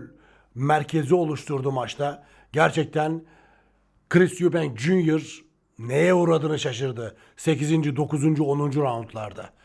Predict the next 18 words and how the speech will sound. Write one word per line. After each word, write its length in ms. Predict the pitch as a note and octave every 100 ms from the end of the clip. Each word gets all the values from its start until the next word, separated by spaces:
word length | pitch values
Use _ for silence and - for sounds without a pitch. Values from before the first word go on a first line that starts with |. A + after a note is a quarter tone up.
| _ _
Akıl 360 | - D3 - F#3
almaz 460 | F#3 F3 F#3 G3+ F3
bir 160 | F3
performans 600 | F3 E3 D3 E3 E3+ E3+
sergiledi 680 | E3+ D3 C#3 C#3 C#3+ F3 F3 - _
Conor 340 | - D3+ D#3+ C#3+
Benn. 240 | C3 F#2 - -
Knockout'a 800 | - D3 E3 F#3+ - F#3 E3+ E3+
doğru 200 | D#3 D3+
gidiyordu. 500 | C#3 B2+ A#2+ A2 G#2 - _ - _ -
Defalarca 680 | D#3 F3 D#3+ E3 F3+ E3
salladı. 520 | D3+ D3 B2+ B2+ A#2 - _ _
Üçüncü 560 | A3 G#3 G#3 A#3 A3 C4
roundda 460 | B3 A3+ G#3+ A3+ G#3
da 100 | C#3
salladı. 500 | D3+ A#2+ A2 G2 - _ _ _ _ _ _ _ _ _ _ -
Ama 280 | E3 F3
yıkamadı. 580 | F3 D3 C#3+ A#2 G2 G2